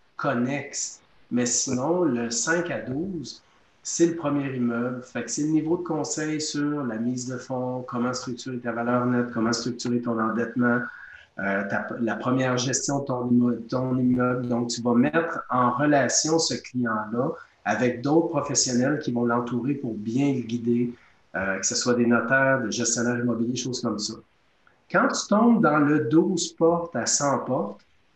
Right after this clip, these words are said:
là, tu commences à tomber dans du monde qui ont déjà une expérience, euh, ils ont déjà un premier, deux immeubles, trois immeubles. Euh, ils se sont déjà associés avec d'autres personnes aussi. Donc,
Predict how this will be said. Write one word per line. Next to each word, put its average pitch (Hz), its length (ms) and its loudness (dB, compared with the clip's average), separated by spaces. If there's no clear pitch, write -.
là, 175 160 2
tu - 100 -2
commences 156 340 2
à 147 60 0
tomber 123 300 -4
dans 135 160 -4
du 120 120 -8
monde 139 300 -2
qui 127 140 -8
ont 127 180 -4
déjà 123 300 -4
une 123 100 -2
expérience, 120 800 -4
euh, 117 60 -10
ils 113 60 -8
ont 113 120 -8
déjà 120 260 -6
un 123 60 -4
premier, 117 440 -4
deux 120 320 -6
immeubles, 110 280 -6
trois 120 340 -8
immeubles. 110 340 -8
Euh, 95 260 -4
ils - 60 -8
se 131 140 -2
sont 139 260 -2
déjà 143 280 0
associés 147 440 -2
avec 123 280 -6
d'autres 135 240 -8
personnes 135 440 -6
aussi. 131 300 -6
Donc, 143 320 -4